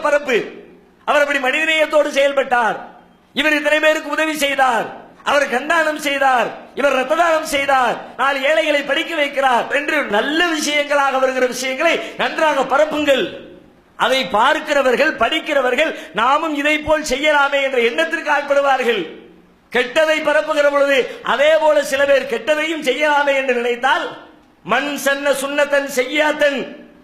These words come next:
யார் ஒரு தீமையான காரியத்தை செய்கிறாரோ, "ஓ விசுரு விசுருஹா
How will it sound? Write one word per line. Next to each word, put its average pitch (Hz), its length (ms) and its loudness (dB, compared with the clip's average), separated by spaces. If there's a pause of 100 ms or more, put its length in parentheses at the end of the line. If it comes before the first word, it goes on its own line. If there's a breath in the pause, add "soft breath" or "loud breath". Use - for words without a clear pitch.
யார் 262 300 2
ஒரு 285 200 2
தீமையான 294 640 0
காரியத்தை 277 600 -2
செய்கிறாரோ, 240 640 2 (800)
"ஓ 220 140 0
விசுரு 240 400 -2 (100)
விசுருஹா 277 420 2